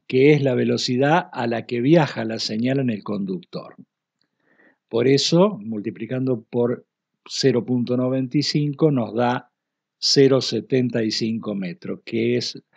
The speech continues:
la longitud que yo les comenté antes. Con esto pueden sacar la longitud de onda de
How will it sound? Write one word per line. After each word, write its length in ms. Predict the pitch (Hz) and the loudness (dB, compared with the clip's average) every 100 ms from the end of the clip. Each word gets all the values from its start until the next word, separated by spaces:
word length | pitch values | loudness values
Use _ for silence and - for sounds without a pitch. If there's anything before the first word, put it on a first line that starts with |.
| _ _ | _ _
la 160 | 127 135 | 2 4
longitud 520 | 139 139 160 147 143 | 4 4 4 6 6
que 140 | 139 | 4
yo 140 | 113 123 | 2 0
les 100 | 113 | 0
comenté 500 | 110 107 107 107 87 | -4 -4 -4 -6 -6
antes. 580 | 69 - _ _ - - _ _ _ _ - | -10 -20 _ _ -20 -20 _ _ _ _ -8
Con 160 | 123 | -4
esto 200 | 143 139 | 0 2
pueden 280 | 127 131 120 | 2 2 0
sacar 520 | 117 110 123 127 127 _ _ _ _ _ _ | -2 -2 0 0 0 _ _ _ _ _ _
la 220 | - 120 120 | -4 -2 0
longitud 520 | 117 104 - 143 143 | -2 -4 -2 2 4
de 120 | 131 | 4
onda 280 | 139 147 123 | 4 2 2
de 220 | 110 | 0